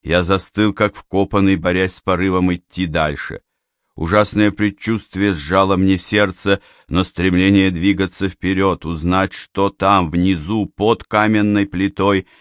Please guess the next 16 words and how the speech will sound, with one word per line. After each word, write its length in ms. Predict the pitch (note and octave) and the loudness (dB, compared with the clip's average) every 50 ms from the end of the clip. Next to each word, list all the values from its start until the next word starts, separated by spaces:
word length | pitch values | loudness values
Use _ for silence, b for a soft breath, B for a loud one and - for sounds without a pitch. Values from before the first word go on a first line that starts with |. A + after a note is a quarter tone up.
| b b b | b b b
оказалось 640 | b E2+ - - F#2 E2 F2 F#2+ F#2+ F#2 F#2 F2+ - | b -4 0 0 -2 0 2 2 2 2 2 0 -4
сильнее 540 | - - E2 D#2+ D#2 D2+ D#2+ E2 E2 D#2+ D#2 | -6 -4 -2 -2 -2 0 0 -2 -2 -2 -4
страха. 600 | - - - - C#2+ C2+ A#1+ - - - G1+ - _ _ _ _ _ _ _ _ _ _ _ | -8 -12 -12 -6 -4 -4 -4 -4 -8 -12 -14 -14 _ _ _ _ _ _ _ _ _ _ _
Предусмотрительно 920 | - F2 G2+ G#2 G#2+ G2+ - A2 G#2+ G2 A2+ A2+ A2+ - A2+ A2 A2 G#2+ G#2+ | 0 0 2 2 2 0 0 0 0 0 0 -2 -2 2 2 2 4 4 2
захваченные 760 | G2 G#2+ G#2 F#2 G2+ G#2 G#2 G2+ - G2+ G2+ G2+ G2 G2 F#2+ | 2 0 -2 0 2 0 0 2 2 2 4 4 4 4 4
ломики 720 | F#2 F2+ F#2 G2+ G#2 G#2 G2+ G2 F#2+ - - G2 F2+ - _ _ _ _ _ _ | 2 2 2 4 4 4 4 2 2 0 0 0 0 0 _ _ _ _ _ _
и 80 | - F#2+ | 0 0
объединённые 800 | F#2+ F#2 F2 G2+ G2+ F#2 G2+ G2+ G2+ G#2 G#2 G2+ G2+ G2+ G2 F#2+ | 2 2 2 2 0 2 2 2 4 4 4 4 4 4 4 4
усилия 640 | F#2 F#2 F2+ - - - A2+ A#2 A2 A2 A2 G#2+ | 2 0 -2 -4 -2 -2 0 0 2 2 2 0
позволили 640 | G#2 - G2+ F2 D#2+ F2+ G2 G#2 G#2 G2 G2 G2 G2 | 0 0 -2 -2 -2 -2 -2 0 0 0 0 0 0
нам 240 | F#2 G2 F#2+ G2 F#2 | 2 2 2 0 0
приподнять 800 | - - G2+ G2 G2 - F#2 F#2 F2 E2+ F2 F#2+ G2 G2+ G2 - | 0 0 0 0 2 2 0 2 2 2 2 2 2 0 0 -2
и 80 | G2 F#2 | -4 -4
сдвинуть 680 | D#2+ C#2+ C2+ D#2+ F2 G2+ A2 A2 G#2+ G#2 G2+ - - | -4 -6 -8 -4 -2 0 2 2 2 2 0 -2 -10
тяжёлую 600 | - F2+ F2 E2 D#2 F#2 F#2 F2+ F2+ F2+ F2 E2+ | -6 -6 -4 -4 -2 -2 -2 0 0 0 -2 -2
плиту. 560 | - - F2 F2 F2 D#2 - E2 D2 B1 - | -4 -4 -4 -2 -4 -4 -6 -10 -10 -10 -12